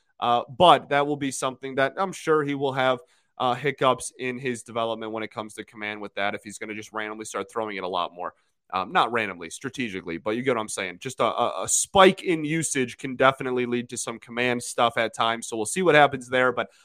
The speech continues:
I would love it. I would love four seam, like, over half the time, really. I, I'm down to,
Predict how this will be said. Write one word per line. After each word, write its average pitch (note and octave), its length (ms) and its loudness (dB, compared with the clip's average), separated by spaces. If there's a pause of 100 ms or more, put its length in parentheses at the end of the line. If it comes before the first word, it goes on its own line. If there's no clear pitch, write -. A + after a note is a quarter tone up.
(200)
I F3+ 120 8
would G#3+ 160 6
love D3+ 260 8
it. - 100 -8
I C#3+ 120 8
would F#3 160 4
love F3 260 6 (100)
four F3 220 6
seam, A3 480 -4 (400)
like, D#3 180 0
over F#3+ 240 4
half E3+ 320 0
the G#3+ 80 -8
time, F3 500 -4
really. G3+ 380 -2 (440)
I, F3+ 180 6
I'm G#3 220 6
down A3 320 4
to, G#3 180 2